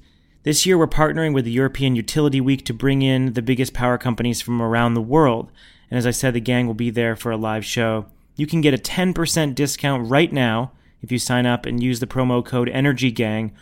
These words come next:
all one word, Energy Gang. Just go to greentechmedia dot com slash events for more information and use the promo code Energy Gang on checkout to get your discount. We would love to see you there.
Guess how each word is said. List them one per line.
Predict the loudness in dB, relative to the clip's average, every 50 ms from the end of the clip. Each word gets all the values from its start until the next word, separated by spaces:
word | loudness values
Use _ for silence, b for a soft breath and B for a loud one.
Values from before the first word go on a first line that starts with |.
| B B B B
all | 2 4 6 6
one | 6 6 4 4 4
word, | 4 4 4 2 2 -2 -2 -2
Energy | 0 0 0 0 0 -2 -2
Gang. | -2 -2 -4 -4 -4 -6 -8 -10 b b b b b b b
Just | b -6 -2 2
go | 2
to | 2 2
greentechmedia | 2 0 -2 0 0 -2 0 0 -2 0 2 0 0 0 -2 -2
dot | 0 0 0 -2 -2
com | -4 -4 -2 -2 -2
slash | -4 -4 -2 -2 -2 -2 -2 -4
events | -2 -2 -2 -2 -2 -4
for | -6 -6 -4
more | -2 -2 -2
information | -4 -4 -6 -4 -2 -2 -2 -2 -2 -2 -4 -6 -6 B B B B B B B
and | -6 -4 -2
use | -2 -2 -2 -2
the | -2 -4
promo | -2 0 -2 0 0 0 -2 -2
code | -2 -2 -2 -2 -2 -2 -6 -4
Energy | -2 0 0 0 0 0 -2 -2
Gang | 0 0 2 2 2 0 -2 -4 -6 b b b b b b
on | -4 -2 -2 -2
checkout | -2 0 -2 -2 0 0 -2 -2 -2 -4 -6
to | -10 -8
get | -2 -2 -2 -2 -2
your | -4 -4 -4 -4
discount. | -4 -4 -6 -4 -4 -6 -6 -6 -4 -4 -4 -4
We | -4
would | -4 -4 -6
love | -6 -2 0 2 2 2 0
to | -2 -6
see | -6 -4 -4 -2
you | -2 -2 -2
there. | -2 -4 -6 -6 -8 -12 -14